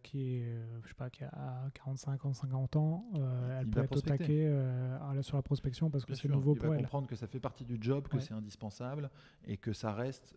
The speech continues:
Speaker 2: la compétence la plus recherchée aujourd'hui. D'aller chercher des clients, ça reste le nerf de la guerre, hein, de, de pas mal d'entreprises.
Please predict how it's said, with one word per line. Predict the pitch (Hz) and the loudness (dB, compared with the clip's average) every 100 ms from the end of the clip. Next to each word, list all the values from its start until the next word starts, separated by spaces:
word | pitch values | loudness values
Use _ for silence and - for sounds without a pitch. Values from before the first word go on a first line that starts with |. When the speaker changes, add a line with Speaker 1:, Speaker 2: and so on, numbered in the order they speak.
| - | -14
Speaker 2:
la | 113 110 | -10 -10
compétence | 117 117 113 127 - | -6 -6 -4 -6 -4
la | 104 | -4
plus | - 123 | 0 2
recherchée | 110 107 110 - 120 | 2 0 -4 -2 2
aujourd'hui. | 110 113 131 160 107 | 2 2 2 2 0
D'aller | 98 101 | -2 -6
chercher | 98 - - | -10 -14 -10
des | 104 | -10
clients, | - 101 117 139 | -8 -6 -6 -6
ça | - 98 | -10 -8
reste | 110 - | -8 -4
le | |
nerf | 101 110 | -2 0
de | 104 | 0
la | 101 | 0
guerre, | 101 120 127 | -2 -2 -2
hein, | 101 101 | -2 -2
de, | 104 101 120 | -2 -4 -4
de | 113 | -4
pas | 107 | -2
mal | 110 107 | -2 -2
d'entreprises. | 104 117 - 147 | -2 -4 -2 -4